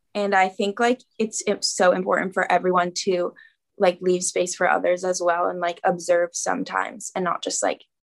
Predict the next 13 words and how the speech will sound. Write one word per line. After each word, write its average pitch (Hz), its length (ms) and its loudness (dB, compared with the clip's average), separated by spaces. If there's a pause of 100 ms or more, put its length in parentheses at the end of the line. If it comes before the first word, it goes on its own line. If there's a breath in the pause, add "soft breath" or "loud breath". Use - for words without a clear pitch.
(500)
put - 240 4
yourself 180 460 2
in 185 40 0
the 180 60 0
middle 180 280 2
of 190 120 -4
everything 180 420 -2
every - 220 -2
single 180 260 -2
time, - 340 -2
'cause 220 160 -10
that's, - 240 -4
like, - 160 -2